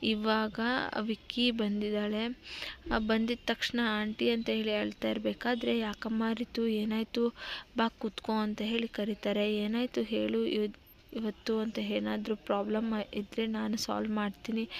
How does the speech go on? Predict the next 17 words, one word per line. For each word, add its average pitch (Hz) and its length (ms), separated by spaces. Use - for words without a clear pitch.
ಅಂತ 240 220
ಹೇಳಿದಾಗ, 220 480
"ಆಂಟಿ, 220 360
ಏನ್-, 214 340
ನಿಮಗೆ 214 480
ಗೊತ್ತು 220 420
ಅಲ್ವಾ, 214 320
ನಾನು 233 220
ವಿಕ್ಕಿ 220 280
ಮೇಲೆ 220 260
ಇವಾಗ 220 200
ಒಂದು 208 340
ಸುಳ್ಳು 214 280
ಕೇಸ್ 214 360
ಹಾಕಿದ-, 214 540
ಹಾಕಿದ್ದಾರೆ. 214 720
ಅದರಿಂದ 226 580